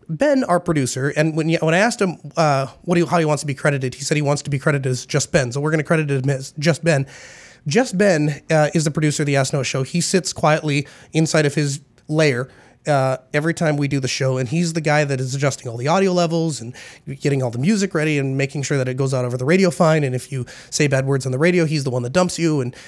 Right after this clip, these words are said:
it's just a huge thank you to Just Ben. Just Ben actually got accepted to M I T, and, uh, due to a series of circumstances, decided to going to attend university here in North Dakota, the University of North Dakota. So the Ask Noah Show gets to hang on to him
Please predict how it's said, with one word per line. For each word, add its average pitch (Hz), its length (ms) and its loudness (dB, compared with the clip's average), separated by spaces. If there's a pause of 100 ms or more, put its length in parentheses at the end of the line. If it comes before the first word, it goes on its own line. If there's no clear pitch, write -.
(120)
it's - 180 -8
just 185 200 0
a - 20 -2
huge 226 280 0
thank 175 180 0
you 156 80 0
to 147 80 2
Just 147 220 -2
Ben. 131 200 -2
Just 254 240 -2
Ben 254 240 2
actually 175 240 0
got 170 140 2
accepted 175 420 -4
to - 180 -10
M 170 140 2
I 170 80 2
T, 190 420 -2 (440)
and, 160 320 0
uh, 135 160 -2
due 190 180 -2
to 202 140 -4
a - 40 -2
series 170 300 -2
of 147 80 -6
circumstances, 151 640 -4
decided 196 480 0
to 156 240 -2 (140)
going 151 260 0
to 156 140 -6
attend 147 420 -4 (240)
university 160 680 0
here 190 560 2
in 208 120 4
North 214 140 2
Dakota, 165 260 0
the 147 120 -4
University 143 320 -2
of - 20 -2
North 131 140 0
Dakota. 123 260 -6
So 151 160 -4
the 156 120 2
Ask 202 180 0
Noah 185 100 0
Show 160 200 0
gets 151 180 -2
to 170 80 -2
hang 151 180 2
on 139 140 -2
to 147 120 -2
him 135 120 -2